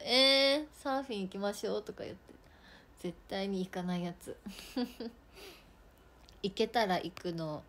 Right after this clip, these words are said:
あれにも程がある。ユンはどうか、どう考えても家派って言ってた。うん。家派です。もう家から一歩も出たくない。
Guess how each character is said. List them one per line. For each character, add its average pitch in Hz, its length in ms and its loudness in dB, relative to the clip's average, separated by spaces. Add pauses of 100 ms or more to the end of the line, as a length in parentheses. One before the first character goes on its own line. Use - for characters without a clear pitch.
(240)
あ 165 100 -6
れ 165 140 -4
に 160 100 -4
も 151 120 -8
程 170 320 -10
が 147 140 -6
あ 147 40 -6
る。 139 80 -10 (840)
ユ 214 120 -10
ン 196 120 -6
は 180 200 -6 (100)
ど 190 80 -10
う 185 60 -10
か、 175 180 -8
ど 190 140 -4
う 175 40 -6
考 180 120 -12 (100)
え 160 140 -4
て - 120 -14
も 160 240 -10
家 165 200 0
派 202 240 0
っ 208 120 0
て 190 60 -4
言 196 140 0
っ 190 40 -6
て 214 120 -10
た。 202 160 -12
う 190 40 -6
ん。 - 20 -8 (3250)
家 262 240 -4
派 330 240 -6
で 311 160 -12 (100)
す。 - 140 -20 (1120)
も 247 60 -16
う 247 40 -14
家 269 260 -6
か 285 200 -10
ら 240 160 -6
一 226 140 -8 (100)
歩 240 100 -12
も 240 320 -10
出 247 180 -6
た 269 180 -8
く 214 180 -14
な 214 240 -8
い。 208 60 -16